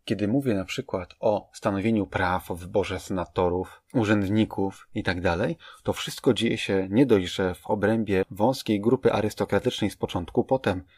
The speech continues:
trochę szerszej, ale ciągle obejmuje to na przykład albo mieszkańców miasta, albo mieszkańców Italii jako takiej, podczas gdy większość imperium, którą oni rządzili, nie była zamieszkana przez obywateli, tylko przez ludność podbitą.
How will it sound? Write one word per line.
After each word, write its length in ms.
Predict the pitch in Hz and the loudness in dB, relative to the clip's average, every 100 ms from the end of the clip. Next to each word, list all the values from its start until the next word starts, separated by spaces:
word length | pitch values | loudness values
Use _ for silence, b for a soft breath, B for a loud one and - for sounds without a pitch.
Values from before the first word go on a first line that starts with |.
| b | b
trochę 260 | - 101 101 | -4 -2 -2
szerszej, 720 | - 104 - - 117 170 160 b b b - | 0 0 0 0 2 2 -4 b b b -4
ale 140 | 107 | -2
ciągle 440 | - 139 147 123 139 _ - | 2 4 6 4 4 _ 2
obejmuje 480 | 104 110 110 123 | 4 6 6 6
to 100 | 110 | 4
na 80 | 104 | 2
przykład 260 | - - 101 | 0 -2 -2
albo 180 | 123 170 | 0 2
mieszkańców 480 | 170 - 139 135 | 4 4 4 2
miasta, 320 | 120 120 - 104 | 2 0 0 0
albo 140 | 98 | 2
mieszkańców 640 | 101 - 95 92 101 95 - _ _ | 0 -2 -2 -2 -2 -4 -6 _ _
Italii 360 | 107 101 92 92 | -2 0 2 2
jako 220 | 87 95 | 0 -4
takiej, 480 | 92 - 135 175 - _ _ | -8 -6 -4 -4 -8 _ _
podczas 320 | 156 - 120 | -2 0 -2
gdy 260 | 110 127 117 _ _ - | 2 0 0 _ _ -8
większość 680 | 95 104 175 170 202 - 113 | 0 4 4 2 -4 -4 -4
imperium, 540 | 95 113 101 113 175 - | 0 2 4 2 0 -4
którą 240 | - 107 | 0 2
oni 240 | - 117 | 4 2
rządzili, 540 | 104 101 95 95 170 190 _ _ _ _ - | 2 -2 0 2 0 -2 _ _ _ _ -2
nie 160 | 117 110 | 0 4
była 200 | 135 123 | 6 6
zamieszkana 480 | 95 92 - 104 | 4 -2 0 -2
przez 180 | 98 107 | 0 0
obywateli, 680 | 104 95 92 - 92 110 165 b _ | 2 0 0 0 -2 -2 -6 b _
tylko 260 | 127 147 | -2 -2
przez 360 | - - 127 - | -4 2 2 2
ludność 460 | 101 98 95 - - | 0 0 -2 -6 0
podbitą. 500 | 156 117 95 78 | 2 2 -2 -4